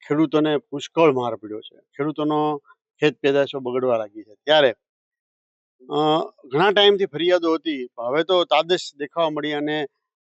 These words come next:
અ, વીડિયો પણ વાયરલ થઈ ગયા છે કે માર્કેટિંગ યાર્ડની અંદર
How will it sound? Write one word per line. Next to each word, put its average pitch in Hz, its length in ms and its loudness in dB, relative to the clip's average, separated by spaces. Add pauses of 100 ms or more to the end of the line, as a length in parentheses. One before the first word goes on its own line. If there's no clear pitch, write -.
(100)
અ, 139 340 2
વીડિયો 143 360 2
પણ 147 140 -4
વાયરલ 143 320 2
થઈ 131 180 -10
ગયા 139 180 -2
છે 123 180 -12 (460)
કે 131 40 -6
માર્કેટિંગ 190 600 0
યાર્ડની 175 400 0
અંદર 160 360 -2